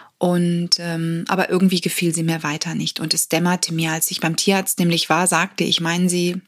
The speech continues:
es könnte auch Sterben sein. Und er wiegelte ab und sagte, naja, davon wollen wir jetzt mal gar nicht reden. Ich meine, klar, sie ist alt, aber, ne, und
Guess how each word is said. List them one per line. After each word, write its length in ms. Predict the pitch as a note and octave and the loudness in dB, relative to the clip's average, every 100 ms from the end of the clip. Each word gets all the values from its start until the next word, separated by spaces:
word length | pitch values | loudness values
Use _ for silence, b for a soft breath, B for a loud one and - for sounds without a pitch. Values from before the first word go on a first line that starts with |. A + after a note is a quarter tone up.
| _ | _
es 140 | - - | -6 -2
könnte 300 | E3 E3 E3 | -2 -2 -2
auch 80 | |
Sterben 400 | - - F3 E3+ | -2 0 0 2
sein. 380 | D3+ - D#3 D#3+ | 0 0 0 -2
Und 200 | D3+ D#3 B B B B B | -2 -2 B B B B B
er 120 | F3+ | -2
wiegelte 380 | E3 D#3+ D#3+ - | 0 0 0 0
ab 160 | D3+ E3+ | -2 0
und 100 | D#3 | 0
sagte, 240 | D3+ - | 0 0
naja, 160 | D#3 D3+ | 0 0
davon 340 | D3+ - E3 | -2 0 0
wollen 180 | D#3+ D#3+ | 0 0
wir 80 | D#3+ | -2
jetzt 160 | - | -2
mal 100 | D3+ | -4
gar 140 | D3 D3 | -2 -2
nicht 200 | D#3+ - | 0 2
reden. 200 | G#3 A3 | 4 4
Ich 120 | - | 4
meine, 140 | D3+ | 0
klar, 260 | D3 D#3 G3 | -2 0 0
sie 120 | F3+ | 0
ist 200 | C#3+ - | -2 -2
alt, 300 | - D3+ G3 | -2 0 2
aber, 260 | E3+ D3+ D3+ B B B B B B | 2 0 -2 B B B B B B
ne, 260 | F3+ F3 - | 0 0 -4
und 380 | - E3 D#3+ - | -6 -4 -2 -4